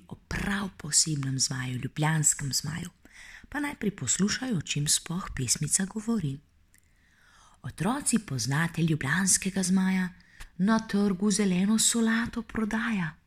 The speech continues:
Kar pa solate v prodajo ne gre, zmaj ljubljanski, sem rad jo poje.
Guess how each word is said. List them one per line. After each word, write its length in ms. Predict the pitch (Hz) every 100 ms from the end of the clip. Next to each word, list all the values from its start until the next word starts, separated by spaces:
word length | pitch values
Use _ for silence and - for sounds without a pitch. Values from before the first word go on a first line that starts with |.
| _ _ - - - - -
Kar 400 | - 165 151 147 143
pa 120 | 147
solate 600 | - 156 147 147 - 139
v 60 | 135
prodajo 680 | - 131 123 127 131 165
ne 120 | 214 240
gre, 280 | - 277 277 _ _ _ _ -
zmaj 280 | - 127 117
ljubljanski, 920 | 120 117 - 160 214 220 - - 226 - - -
sem 280 | - 143 131 - 143
rad 480 | 160 214 220 - - _
jo 120 | 143 135
poje. 680 | - 135 120 120 120 -